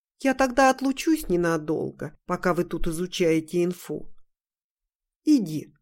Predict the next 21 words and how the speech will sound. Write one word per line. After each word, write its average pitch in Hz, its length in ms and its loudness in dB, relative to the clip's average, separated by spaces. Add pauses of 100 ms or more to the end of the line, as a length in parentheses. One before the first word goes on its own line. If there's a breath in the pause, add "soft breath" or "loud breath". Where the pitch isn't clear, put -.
разрешил 175 600 -2
Иван, 156 500 -4
пока 190 300 0
еще 185 300 2
только 180 340 -2
разглядывая 160 960 -4 (100)
по-детски 165 540 -4
крупный 190 480 -2
и - 240 -14
круглый 208 440 -2
почерк. - 720 -12 (680)
Родилась, 196 800 2 (160)
училась, 233 760 -2
закончила. 160 920 -4 (400)
Ничего 196 440 2
интересного 233 600 -2
и 226 120 0
чего-то 208 440 0
особенного. 143 840 -6 (340)
Обычная 175 580 -2
информация 170 840 -6